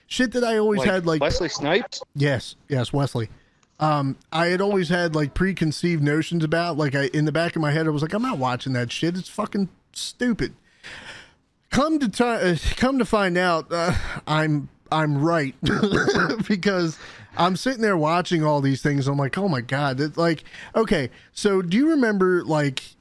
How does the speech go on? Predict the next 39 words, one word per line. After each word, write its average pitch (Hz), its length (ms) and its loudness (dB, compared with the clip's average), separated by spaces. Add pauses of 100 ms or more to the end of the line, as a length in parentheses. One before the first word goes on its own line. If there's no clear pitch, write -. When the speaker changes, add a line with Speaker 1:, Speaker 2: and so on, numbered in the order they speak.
(100)
Speaker 1:
like, 147 320 0
when 147 180 2
The 139 100 2
Hunger 156 340 2
Games 143 720 0
came 135 300 2
out? 135 200 0
It 131 80 0
would 135 80 0
have 127 80 -2
been 160 180 2
around 143 300 0
that 135 200 0
time. 135 480 0 (380)
And 143 220 4
then 143 360 0 (100)
people 170 300 2
were 147 140 4
still 151 320 2
doing, 139 540 0
um, 123 480 0
you 151 140 2
remember 208 300 2
when 156 220 0
Vine 135 480 0
was 147 180 0
the 156 80 0
thing? 151 400 0 (480)
Like, 135 240 2
Vine 151 420 2
is 135 180 0
the 139 120 2
new, 143 200 2
like, 135 340 0
Vine 170 320 2
was 160 160 2
the 151 200 -2
old 147 380 2
TikTok. 156 560 0